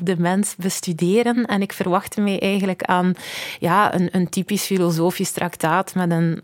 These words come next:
coherente argumentatie. Ehm, maar de eerste keer, ja, toen ik mij, toen ik de pensée opensloeg, was het, ja, was de vraag van, "Wat is dit?" Ehm,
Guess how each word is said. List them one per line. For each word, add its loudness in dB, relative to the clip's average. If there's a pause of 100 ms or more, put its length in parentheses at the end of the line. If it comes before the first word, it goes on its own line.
coherente 2
argumentatie. 0 (120)
Ehm, 0
maar 2
de -2
eerste -2
keer, -2 (520)
ja, 0
toen 0
ik 0
mij, 2
toen 2
ik 4
de 0
pensée 2
opensloeg, 2
was 0
het, -6 (160)
ja, 4
was 2
de 2
vraag 0
van, 0
"Wat -4
is -2
dit?" -2
Ehm, 2